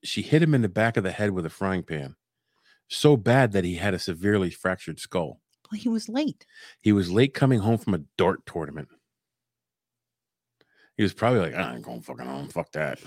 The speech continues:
Speaker 2: Bam! You get a frying head in the back of the pan in the back of the head.
Speaker 1: So she talked him out of pressing charges. But it wasn't long before he left Catherine for another movie, moved to Queensland.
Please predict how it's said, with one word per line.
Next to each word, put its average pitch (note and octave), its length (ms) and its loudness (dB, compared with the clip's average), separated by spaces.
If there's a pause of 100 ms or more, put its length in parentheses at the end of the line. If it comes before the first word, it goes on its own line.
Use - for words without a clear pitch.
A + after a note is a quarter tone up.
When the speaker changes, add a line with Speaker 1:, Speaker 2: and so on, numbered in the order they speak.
(760)
Speaker 2:
Bam! C3+ 480 4
You B2+ 80 0
get D#3+ 140 -4
a E3+ 60 -6
frying G3+ 300 -4
head A#2+ 140 -4
in A#2 120 -4
the A2+ 60 -4
back C#3+ 240 -4
of D#3+ 80 -4
the E3 120 -8 (100)
pan F3+ 160 -10
in F3 60 -6
the F3 60 -6
back E3+ 340 -12
of F3 60 -10
the F3+ 40 -8
head. G3+ 220 -10 (120)
Speaker 1:
So A#2 280 6
she - 280 4
talked C3 380 4
him G#2+ 100 6
out G2+ 140 4
of F#2+ 60 0
pressing F#2 340 -2
charges. D#2 520 -6 (1300)
But G2 100 4
it G2 80 0
wasn't A#2+ 300 6
long G#2 420 4
before F#2+ 400 2
he F2 140 -4
left F#2 240 0
Catherine F2 320 -4
for E2+ 100 -8
another E2+ 180 -2
movie, D#2+ 360 -2
moved F2 240 -2
to - 60 -4
Queensland. D2 480 -4